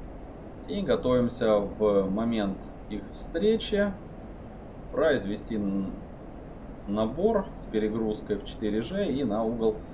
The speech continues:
тридцать градусов. Итак, есть соединение.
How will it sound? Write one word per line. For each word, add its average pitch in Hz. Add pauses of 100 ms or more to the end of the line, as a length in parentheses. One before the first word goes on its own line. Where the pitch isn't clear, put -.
(340)
тридцать 107
градусов. 101 (140)
Итак, 110 (400)
есть 110
соединение. 240